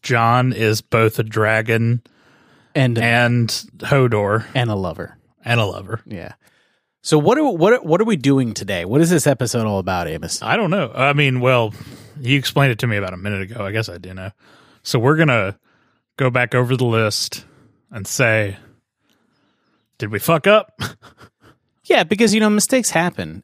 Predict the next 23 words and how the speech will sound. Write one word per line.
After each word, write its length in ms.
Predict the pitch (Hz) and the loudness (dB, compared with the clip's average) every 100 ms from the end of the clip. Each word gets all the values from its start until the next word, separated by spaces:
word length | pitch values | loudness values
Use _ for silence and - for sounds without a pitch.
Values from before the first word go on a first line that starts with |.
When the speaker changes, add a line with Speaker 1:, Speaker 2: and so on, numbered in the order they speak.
| - | 0
Speaker 2:
And 200 | 147 143 | 0 2
sometimes 640 | - 208 208 185 175 165 | 2 2 2 2 2 -2
maybe 300 | 147 131 120 | 0 0 0
we 160 | 110 101 | -2 -2
get 220 | 107 - | -4 -6
in 60 | |
the 60 | 92 | -8
moment 520 | 92 95 120 151 156 | -6 -2 0 0 -4
and 160 | - 113 | -6 -2
we 100 | 113 | -2
just 220 | 107 - | -2 -2
feel 320 | 127 107 101 - | -2 -2 -2 -4
a 140 | 110 | -4
little 220 | 107 113 | -2 -4
bit 180 | 107 107 | -4 -8
closer 400 | - 110 104 151 | -4 -4 -2 0
to 140 | 131 | 2
a 40 | 131 | 2
topic 520 | - 135 135 160 - - | 0 -2 0 -2 -2 -2
than 480 | 110 110 107 110 | 0 0 -2 -2
we 100 | 113 | -2
usually 400 | 110 107 107 113 | 0 0 0 0
would. 420 | 101 101 113 143 | 0 0 0 -2